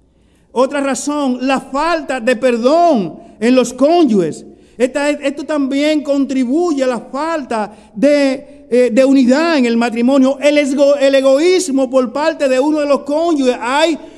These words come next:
esposos, hay esposas que son egoístas, solamente piensan en ellos, solamente piensan en ellos, en ellos en satisfacerse, solamente piensan en sus necesidades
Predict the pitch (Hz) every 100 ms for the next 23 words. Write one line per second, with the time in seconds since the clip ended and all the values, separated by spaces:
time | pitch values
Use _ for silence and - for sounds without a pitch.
0 | - _ 262 269 277 320 330 - 226 226
1 | 247 302 285 302 294 285 285 311 277 277
2 | 330 302 254 277 294 294 311 277 - 285
3 | 359 359 - 226 214 - - - - 269
4 | 269 294 339 285 277 294 311 302 294 302
5 | 294 294 277 311 320 277 - - - 254
6 | 285 302 269 269 277 262 240 - 285 359
7 | 320 - 190 - - - - 294 302 294
8 | 294 285 254 302 285 285 277 285 269 269
9 | 269 277 247 294 320 262 190 - - -
10 | -